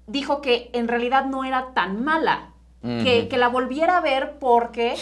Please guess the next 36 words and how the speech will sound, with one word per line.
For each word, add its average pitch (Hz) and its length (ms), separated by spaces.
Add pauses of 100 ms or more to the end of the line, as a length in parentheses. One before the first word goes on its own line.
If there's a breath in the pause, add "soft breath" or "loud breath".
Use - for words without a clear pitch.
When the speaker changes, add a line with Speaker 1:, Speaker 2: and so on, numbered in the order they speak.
(160)
Speaker 2:
<laughs> - 240
Speaker 1:
probablemente 269 1120 (360)
si - 200
la 240 140
veo 254 120
ahora, 254 580 (100)
la 226 180
vería 220 320
con 233 120
otros 233 320
ojos 233 440
y 175 140
ya, 202 320 (400 loud breath)
ya 220 180
pasó 247 220
de 220 80
moda 214 260
odiar 185 500
Twilight, 190 800 (140)
según 180 360
esto. 175 440 (800 loud breath)
Y, 269 500 (220)
y 269 80
me, 269 220
de 262 340
hecho 294 160
hizo 330 160
la 294 120
comparación 220 460
de 254 120
que - 340 (140)
Twilight 302 400
es 269 140
como 247 220
Nickelback, 202 640 (360)
Speaker 2:
Ujú. 220 540